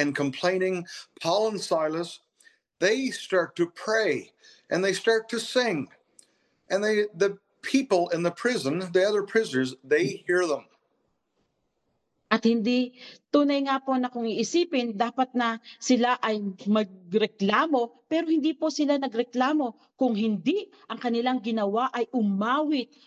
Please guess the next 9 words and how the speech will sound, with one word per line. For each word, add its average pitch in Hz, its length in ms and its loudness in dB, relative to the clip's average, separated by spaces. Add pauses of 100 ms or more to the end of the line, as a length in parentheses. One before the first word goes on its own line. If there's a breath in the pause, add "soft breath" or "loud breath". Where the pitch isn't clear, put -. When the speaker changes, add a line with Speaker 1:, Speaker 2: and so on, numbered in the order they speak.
Speaker 2:
manalangin 247 800 0
sa - 240 -10
Panginoon. 262 560 0 (160 soft breath)
At - 160 -6
ang 302 160 2
lahat 320 400 -2
ng 320 160 2
mga 302 240 0
bilanggo 269 560 0